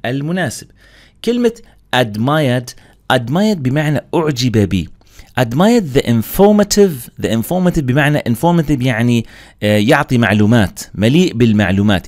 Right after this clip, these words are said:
Informative مأخوذة من كلمة information. Informative،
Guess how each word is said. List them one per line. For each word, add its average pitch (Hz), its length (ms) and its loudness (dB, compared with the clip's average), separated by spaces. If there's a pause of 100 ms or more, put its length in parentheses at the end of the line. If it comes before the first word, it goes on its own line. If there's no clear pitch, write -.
Informative 110 680 0 (340)
مأخوذة 120 340 0
من 104 120 2
كلمة 120 320 -2 (240)
information. 104 760 -2 (680)
Informative، 214 680 4